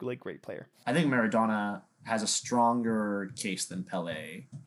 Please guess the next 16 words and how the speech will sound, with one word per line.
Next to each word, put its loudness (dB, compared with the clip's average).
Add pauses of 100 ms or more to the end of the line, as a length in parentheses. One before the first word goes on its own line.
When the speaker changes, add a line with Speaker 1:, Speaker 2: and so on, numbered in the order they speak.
(100)
Speaker 1:
I 8
agree. 4 (100)
Like, 6
what 6 (240)
most 8
people 4
would 4
consider 6
the 8
best 6
goal 6
ever 0
scored 0
was -10
by 0 (140)
Maradona. -2